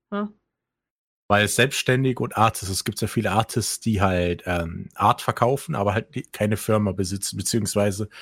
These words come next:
Speaker 2: nicht angemeldet sind. Und ich hab darauf jetzt schon mehrere Artists im Furry-Fandom, ähm, drauf hingewiesen,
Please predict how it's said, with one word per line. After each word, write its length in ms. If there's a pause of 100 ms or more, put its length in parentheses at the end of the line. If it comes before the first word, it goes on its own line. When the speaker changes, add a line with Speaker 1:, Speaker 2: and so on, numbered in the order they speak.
(200)
Speaker 2:
nicht 320
angemeldet 600
sind. 340 (1700)
Und 120
ich 100
hab 160
darauf 340
jetzt 140
schon 200
mehrere 640
Artists 560
im 140
Furry-Fandom, 1040
ähm, 500
drauf 240
hingewiesen, 760